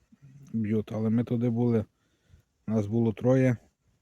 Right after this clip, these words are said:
Ми знайшли щось сім динариків на трьох.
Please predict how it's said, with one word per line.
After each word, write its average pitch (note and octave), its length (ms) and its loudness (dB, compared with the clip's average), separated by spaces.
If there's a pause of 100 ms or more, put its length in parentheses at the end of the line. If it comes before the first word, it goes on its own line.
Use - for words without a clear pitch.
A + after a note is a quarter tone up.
(840)
Ми A2+ 240 0
знайшли A2+ 420 0
щось - 240 -14
сім C#3 260 -2
динариків C3+ 600 -2
на B2+ 100 -2
трьох. - 400 -8